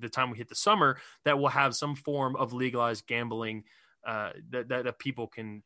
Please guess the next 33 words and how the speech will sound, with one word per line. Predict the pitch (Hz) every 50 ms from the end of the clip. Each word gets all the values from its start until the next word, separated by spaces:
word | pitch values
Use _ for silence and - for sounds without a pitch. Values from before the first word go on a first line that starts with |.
| _
can, | - 117 117 110 -
can | - 123 117
go | 120 113
out | 110 107 98
and | 107 110
do. | 147 185 180 143
So, | - 156 139 127 - - - - - - - -
uh, | 127 131 127 117
I, | - 135 143 117 151 165
I, | 170 170 - 156
I | 160
wanna | 165 196 220 226 208
really | 175 147 147 185 214 226 226 226
get | 180 147 165 175 170
a | 165
chance | 139 - - 165 170 160 - -
to | 147
kinda | - 139 131 123
dive | 113 - 127 127 131 135 131 131
into | 135 135 135 135
some | 127 - 131 120 113
of | 113 110
this | 113 107 - -
here. | - 110 107 107 104 101 - - - - - - _ _
Um, | 120 117 113 107 101 98 95 - _ -
but | 139 139 -
first | - 208 208 190 - -
off, | 165 147 139 - -
what | 143 117 123 170 220 240 -
is | - 240 233 190
your | 196 202 175
favorite | - - 170 165 160 147 151 139 - -
part | 143 143 135 127